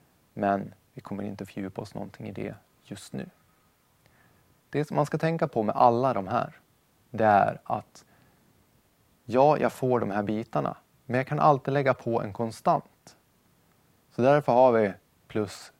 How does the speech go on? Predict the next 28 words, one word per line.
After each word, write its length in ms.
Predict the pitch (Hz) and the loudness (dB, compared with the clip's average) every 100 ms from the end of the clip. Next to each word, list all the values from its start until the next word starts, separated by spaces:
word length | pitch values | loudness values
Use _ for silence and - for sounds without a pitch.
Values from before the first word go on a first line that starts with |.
| _ | _
c 540 | - - - 175 - - _ _ | -20 -12 -6 -6 -6 -12 _ _
som 140 | - | -10
man 120 | 110 - | -8 -8
oftast 320 | 123 - - | -10 -16 -10
lägger 200 | 113 - | -10 -10
på. 160 | - - _ _ _ _ _ _ _ _ | -14 -18 _ _ _ _ _ _ _ _
För 120 | - | -4
att 100 | 143 | -2
visa 300 | 117 107 - | -2 -4 -4
att 140 | 104 - | -6 -8
det 80 | - | -4
här 120 | 123 | -2
är 40 | 131 | -2
inte 140 | 117 | 0
bara 180 | 113 113 | 2 2
en 340 | - 160 156 | 2 0 -2
primitiv 420 | 135 131 127 127 | -4 -6 -4 -6
funktion, 420 | 127 120 123 117 123 _ _ _ _ _ | -6 -6 -4 -4 -6 _ _ _ _ _
utan 180 | - 120 | -6 -2
det 60 | |
här 80 | 117 | -2
kan 120 | 127 | -2
representeras 680 | 120 120 107 107 110 - - _ _ _ _ _ _ | -4 -4 -8 -6 -6 -6 -12 _ _ _ _ _ _
av 200 | - 101 | -10 -8
vilken 340 | 113 113 - 101 | -6 -6 -6 -12
funktion 400 | 107 104 - 107 | -12 -14 -14 -14
som 160 | - | -14
helst. 520 | 107 156 - - - | -8 -8 -8 -20 -20